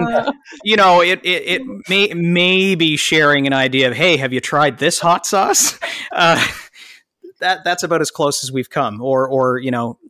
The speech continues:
Speaker 2: regaling one another about this great beer we tried. Um, but sharing recipes,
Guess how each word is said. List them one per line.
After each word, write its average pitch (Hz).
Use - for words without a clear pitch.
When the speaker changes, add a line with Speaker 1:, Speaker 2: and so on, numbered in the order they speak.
Speaker 2:
regaling 147
one 135
another 123
about 120
this 120
great 120
beer 123
we 113
tried. 98
Um, 117
but 127
sharing 156
recipes, 160